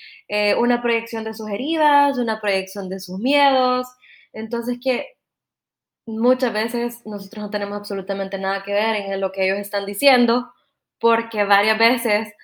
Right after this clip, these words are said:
van a ser solo proyecciones de ellos mismos. Cada quien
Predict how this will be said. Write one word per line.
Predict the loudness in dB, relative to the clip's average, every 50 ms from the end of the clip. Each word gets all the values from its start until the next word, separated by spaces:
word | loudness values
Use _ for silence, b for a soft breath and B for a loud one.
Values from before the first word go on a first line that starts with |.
| b b _ _ 2
van | 2 4 6
a | 6 6 6
ser | 6 6 6 6 6 2
solo | 0 0 -2 -2 -4 -4
proyecciones | -2 -2 0 0 0 -2 -2 0 2 2 2 0 -2 -6 -8 -12 _ _ _ _ _ _ _ _ _
de | -2 2 2 2 4
ellos | 2 0 -2 -4
mismos. | -6 -8 -8 -8 -10 -14 -18 _ -20 -20 _ _ _ _ _ _ _ _ _ _ _ _ _ _ _ _ _ _ _ _ _ _ _ _ _ _ _ _ _ _
Cada | 0 4 4 4 2 2
quien | 0 2 4 4 4 4 2 -2 -6 -6 -8 -10